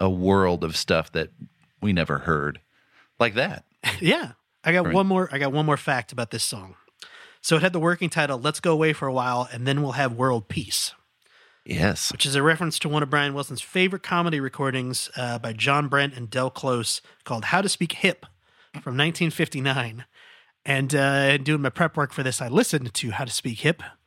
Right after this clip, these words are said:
Speaker 1: Did you?
Speaker 2: Because it is on YouTube.
Speaker 1: Mm-hmm.
Speaker 2: It's got a few funny moments. It really is. It's this really uptight, like, school video narrative. How to speak hip.
Speaker 1: It's fifties,
Speaker 2: How to speak hip.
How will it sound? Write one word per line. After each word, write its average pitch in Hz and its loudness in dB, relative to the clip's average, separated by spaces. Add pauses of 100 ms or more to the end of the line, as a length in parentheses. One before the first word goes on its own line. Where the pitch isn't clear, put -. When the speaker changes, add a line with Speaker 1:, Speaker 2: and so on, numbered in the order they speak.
Speaker 1:
Did 196 2
you? 127 2
Speaker 2:
Because 135 0
it 143 2
is 139 4
on 143 2
YouTube. 139 -2 (280)
Speaker 1:
Mm-hmm. 82 2 (420)
Speaker 2:
It's 143 0
got 175 6
a 160 0
few 165 -2
funny 143 -2
moments. 131 -4
It 151 2
really 170 4
is. 156 2
It's 139 -4
this 143 -2
really 170 4
uptight, 160 -2
like, 127 -4
school 160 4 (480)
video 151 4
narrative. 135 0
How 285 4
to 311 2
speak - 2
hip. - 0 (280)
Speaker 1:
It's - -10
fifties, - 0
Speaker 2:
How 320 4
to 190 4
speak - 0
hip. - 0